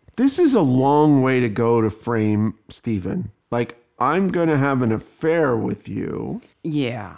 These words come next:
Speaker 2: It's clear that Missus Wilson, who never has a first name, by the way,
Speaker 1: Nope.
Speaker 2: has spent the last nine years twisting her daughter into a psychopath.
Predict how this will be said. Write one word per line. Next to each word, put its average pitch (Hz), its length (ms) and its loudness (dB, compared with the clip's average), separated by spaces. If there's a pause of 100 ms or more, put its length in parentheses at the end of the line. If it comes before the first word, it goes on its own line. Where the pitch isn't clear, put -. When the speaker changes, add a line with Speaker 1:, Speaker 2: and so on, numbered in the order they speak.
(160)
Speaker 2:
It's 208 200 -6
clear 220 760 -6
that 139 580 -6
Missus 180 440 -4
Wilson, 214 640 -4 (240)
who 233 100 -4
never 202 220 0
has 151 200 -4
a 120 60 -8
first 113 240 -6
name, 107 160 -6
by - 140 -12
the - 80 -12
way, - 340 -14
Speaker 1:
Nope. 139 260 -4 (520)
Speaker 2:
has 185 220 -4
spent 165 580 -6
the 156 100 -6
last 147 300 -4
nine 139 260 0
years 127 420 -4
twisting 147 500 -4
her 123 140 -6
daughter 120 420 -4
into 113 320 -6
a 107 40 -6
psychopath. - 680 -12